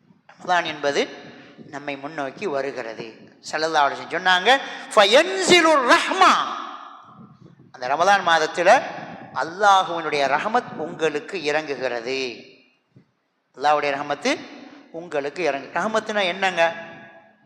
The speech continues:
ரஹமத்துனா என்ன? இப்ப இன்னைக்கு நாம எல்லா பேரும் இஷா தொழுதுட்டோம். தொழுதுட்டோமா இல்லையா?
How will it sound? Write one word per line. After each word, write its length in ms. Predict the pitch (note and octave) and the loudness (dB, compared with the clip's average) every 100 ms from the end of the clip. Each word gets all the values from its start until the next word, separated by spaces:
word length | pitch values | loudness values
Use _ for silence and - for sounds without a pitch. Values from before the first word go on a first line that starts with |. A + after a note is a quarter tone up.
| _ - | _ -14
ரஹமத்துனா 500 | D#3 F#3+ F3+ F3 B3+ - - - | -6 -6 -4 -4 -6 -8 -16 -8
என்ன? 380 | E3 D#3+ D3+ - - - - - - - - - | -8 -2 -4 -4 -14 -20 -20 -20 -20 -20 -20 -18
இப்ப 140 | D3+ C#3 | -12 -12
இன்னைக்கு 420 | D#3 G3 G3 A#3+ | -8 -4 -2 2
நாம 240 | G3 G3 | 2 2
எல்லா 220 | F3+ F3+ F3+ | 2 4 4
பேரும் 180 | G#3 | 2
இஷா 260 | F3+ A3+ G3+ F#3+ | 0 2 2 2
தொழுதுட்டோம். 480 | F#3+ F#3+ E3 D#3+ - - - - | 2 2 2 2 2 -14 -18 -10
தொழுதுட்டோமா 500 | F3+ F#3+ G3+ G#3 G#3 | -4 -2 0 0 0
இல்லையா? 380 | G3 F3+ F3 | 0 0 2